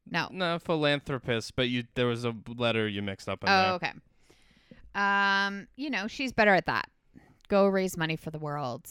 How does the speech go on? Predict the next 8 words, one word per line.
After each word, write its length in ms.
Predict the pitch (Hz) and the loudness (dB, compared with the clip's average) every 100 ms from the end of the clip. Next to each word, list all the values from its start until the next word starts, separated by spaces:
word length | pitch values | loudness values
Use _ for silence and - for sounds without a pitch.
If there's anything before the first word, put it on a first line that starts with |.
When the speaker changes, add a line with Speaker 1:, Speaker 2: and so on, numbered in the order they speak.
| - | -10
Speaker 1:
And, 720 | - 165 156 156 151 160 151 - - - - | -6 -4 -6 -8 -10 -10 -12 -12 -18 -20 -20
yeah, 160 | - - _ | -18 -18 _
so 200 | - - 175 170 180 | -18 -12 -12 -12 -12
I'm 140 | 175 | -12
gonna 260 | 175 170 165 | -10 -14 -16
sell 420 | - 160 160 - 185 | -18 -18 -18 -18 -18
Angelina 440 | 170 - 113 - | -18 -20 -20 -20
Jolie. 460 | - - 62 - _ | -20 -20 -20 -20 _